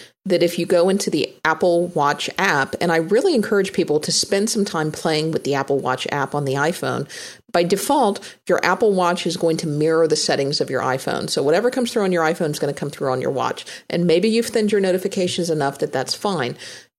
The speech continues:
But if you go into the Apple Watch settings on your watch, you can get pretty granular and, and change them. So, uh, some of my notifications I've, I've changed. On some cases on the watch,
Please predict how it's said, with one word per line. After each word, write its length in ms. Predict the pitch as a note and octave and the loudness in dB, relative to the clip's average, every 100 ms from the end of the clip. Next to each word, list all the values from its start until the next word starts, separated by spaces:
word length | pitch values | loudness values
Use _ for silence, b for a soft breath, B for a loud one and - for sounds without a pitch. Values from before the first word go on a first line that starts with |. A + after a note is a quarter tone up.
| - | 0
But 140 | F3 | 2
if 180 | F#3 G3 | 2 0
you 80 | G3 | 0
go 260 | A3 C#4 | 2 2
into 220 | F#4 - | 0 0
the 180 | C4+ F3+ | 0 0
Apple 300 | E3+ F#3 G#3 | 0 0 0
Watch 260 | F#3 E3 - | 0 0 -2
settings 380 | F3+ D#3+ D#3+ D#3+ | -2 0 -2 -2
on 120 | D3 | -2
your 120 | C3+ | -2
watch, 460 | D#3 G#3 E3+ - - B B | 0 0 0 -2 -8 B B
you 140 | G3+ G#3 | -2 0
can 140 | A3 | 2
get 320 | G3 D4+ - | 2 0 -2
pretty 220 | - C#4 G3 | -2 -2 0
granular 840 | F#3 E3 F3+ F#3+ D3 C#3 C3+ C3+ - - | 0 2 2 2 2 2 0 -2 -6 -2
and, 300 | E3+ D#3+ D3+ - | 0 0 -2 -4
and 160 | D#3+ D#3 | -4 -2
change 460 | - A#3+ B3 A3+ | -2 0 0 0
them. 260 | - F2 - | -2 -4 -4
So, 500 | - - E3+ E3 E3 B B B - | -4 2 4 4 2 B B B -8
uh, 260 | - D3 - | -2 -2 -2
some 400 | F#3 - G#3+ C#4+ | -2 -2 0 0
of 100 | D#4+ | 0
my 140 | B3 | 2
notifications 880 | F3 D#3+ F3+ F3 F3 D3+ D3+ D3+ F#3 - D#3 | 4 2 0 -2 0 0 0 -2 -4 -4 0
I've, 340 | D#3+ E3 E3 - | 2 2 -2 -4
I've 240 | D3 D3+ - | 0 0 0
changed. 540 | - C4+ A#3 E2 - B B B | -2 0 -2 -4 -8 B B B
On 80 | - | -4
some 260 | - F#3+ D#4 | -2 0 0
cases 380 | - C#4 B3+ A3+ | 0 -2 0 0
on 140 | F#3 | 2
the 60 | E3 | 2
watch, 360 | F#3 B3 - | 2 0 -2